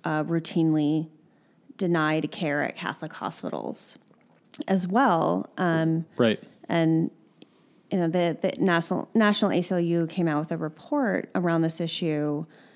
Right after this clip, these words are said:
Speaker 1: regarding women whose lives were put in jeopardy because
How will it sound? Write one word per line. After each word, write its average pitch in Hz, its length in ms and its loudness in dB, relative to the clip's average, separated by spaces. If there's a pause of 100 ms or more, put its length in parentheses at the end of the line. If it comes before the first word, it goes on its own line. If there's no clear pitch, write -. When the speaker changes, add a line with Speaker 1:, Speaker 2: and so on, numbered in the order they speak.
(100)
Speaker 1:
regarding 196 400 2
women 180 360 4
whose 190 500 0 (160)
lives 202 380 2
were 196 80 2
put 185 180 0
in 170 140 4
jeopardy 160 720 0 (480)
because 160 800 0